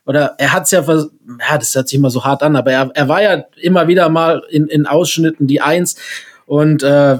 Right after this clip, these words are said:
hier gerade die, die, das vierte Viertel gegen die Lakers mit, äh, in, in der, in der Conference Finals Serie mit den Portland Trail Blazers, da hat man's gesehen, da war er auch schon älter,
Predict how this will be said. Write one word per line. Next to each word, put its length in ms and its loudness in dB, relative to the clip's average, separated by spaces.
hier 240 2
gerade 360 0
die, 240 4
die, 280 2
das 320 -6
vierte 320 -2
Viertel 320 -2
gegen 240 2
die 80 4
Lakers 480 0
mit, 260 -2
äh, 240 0
in, 140 2
in 180 2
der, 300 2
in 100 0
der 120 2
Conference 420 -2
Finals 300 0
Serie 340 0
mit 420 -2
den 100 0
Portland 500 0
Trail 200 2
Blazers, 520 0
da 160 0
hat 140 -6
man's 220 0
gesehen, 420 0
da 100 -2
war 140 2
er 80 4
auch 60 0
schon 180 -4
älter, 400 0